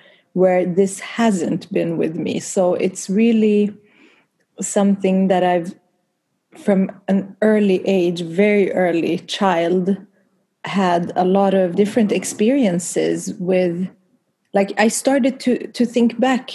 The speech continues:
before we started talking today, just think back, like, when did I s-, you know, as children, we have such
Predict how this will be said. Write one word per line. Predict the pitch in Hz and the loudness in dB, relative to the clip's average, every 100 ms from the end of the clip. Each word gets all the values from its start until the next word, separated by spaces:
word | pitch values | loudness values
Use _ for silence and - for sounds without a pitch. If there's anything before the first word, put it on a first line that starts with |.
| - | -8
before | 180 202 202 196 | -2 -2 0 0
we | 185 | 0
started | 190 202 185 180 | -2 -2 -2 -2
talking | - 240 233 170 | -4 -4 -4 -6
today, | 180 202 196 | -4 -2 -2
just | 170 190 185 - | 0 -2 -4 -2
think | 214 202 | -2 0
back, | 220 214 208 | -2 -2 -2
like, | 190 185 _ - - _ - | -4 -4 _ -20 -20 _ -6
when | 202 233 | 0 2
did | 240 | 2
I | 226 | 2
s-, | 214 214 - | 0 -4 -6
you | 208 226 | 0 2
know, | 262 240 - - | 2 0 -2 -6
as | - 220 196 | -2 -2 -2
children, | - 285 262 202 190 | -2 0 2 2 2
we | 185 | 0
have | 190 214 | 0 0
such | 196 - 202 - | -2 -4 -4 -4